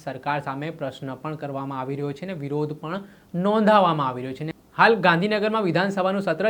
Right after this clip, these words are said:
ચાલી રહ્યું છે અને આ વિરોધ ગાંધીનગર સુધી પહોંચ્યો હતો, જેમાં માલધારી સમાજના કેટલાક આગેવાનો છે તે હાઈવે ઉપર હાથમાં ગૌચરની જમીનની માંગણી સાથે પ્લેકાર્ડ દર્શાવીને વિરોધ નોંધાવી રહ્યા હતા અને ત્યારબાદ પોલીસની ટીમ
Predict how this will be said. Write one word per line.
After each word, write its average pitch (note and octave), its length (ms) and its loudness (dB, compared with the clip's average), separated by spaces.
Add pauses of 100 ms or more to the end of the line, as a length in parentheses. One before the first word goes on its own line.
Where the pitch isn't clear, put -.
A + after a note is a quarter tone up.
ચાલી G3 240 4
રહ્યું G3 160 0
છે G3+ 80 -8
અને G3+ 80 -2
આ F#3 140 -2
વિરોધ F3+ 340 0
ગાંધીનગર D#3+ 600 0
સુધી D#3 260 -2 (380)
પહોંચ્યો C#3 420 -4
હતો, A#2 140 -14 (100)
જેમાં D#3 260 -6
માલધારી D#3 400 -2
સમાજના D#3+ 400 -6
કેટલાક D#3 360 -2
આગેવાનો D3 360 -4 (140)
છે D#3 100 -4 (160)
તે D#3+ 80 -6 (120)
હાઈવે C#3 260 -6
ઉપર D3+ 340 0 (500)
હાથમાં C#3+ 560 -8
ગૌચરની E3 460 -4
જમીનની D#3 400 -4
માંગણી C#3 400 -6
સાથે C#3 180 -8 (140)
પ્લેકાર્ડ D3 540 -6
દર્શાવીને D3+ 560 -6
વિરોધ D#3+ 360 -2
નોંધાવી E3 400 2
રહ્યા E3 140 0
હતા F#3 120 -6
અને F#3+ 80 -4 (120)
ત્યારબાદ E3 480 2 (440)
પોલીસની A3+ 440 2
ટીમ G#3 240 -2